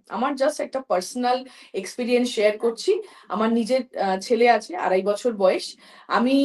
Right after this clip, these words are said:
আহ, জানি না কতটা, কিভাবে আমি কতটা ভালো করে ওকে বড় করতে পারছি,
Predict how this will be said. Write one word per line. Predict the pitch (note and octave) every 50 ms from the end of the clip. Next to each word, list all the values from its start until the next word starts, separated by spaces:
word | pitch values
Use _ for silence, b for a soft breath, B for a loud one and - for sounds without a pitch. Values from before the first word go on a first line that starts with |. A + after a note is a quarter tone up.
| C#4+ C#4 -
আহ, | G#3+ A3+ A3+
জানি | A#3 A3+ B3 A#3 C#4+ F4+
না | E4+ D4 D#4 -
কতটা, | C#4 G#3+ A#3 B3 A3+ A#3+ A#3 A#3 A#3+
কিভাবে | - - C4 B3+ B3+ A#3+ A#3+ C4
আমি | B3 B3 A#3+
কতটা | A#3 G#3+ G#3+ A#3 A3+ A3+
ভালো | A3 G#3+ F#3 G#3
করে | G#3 - A#3 A3+
ওকে | A3 A3+
বড় | A3+ G3+ F#3+ F#3
করতে | G3 G3 G3+ G3 - G#3
পারছি, | G3+ F#3 F#3 F#3 - - -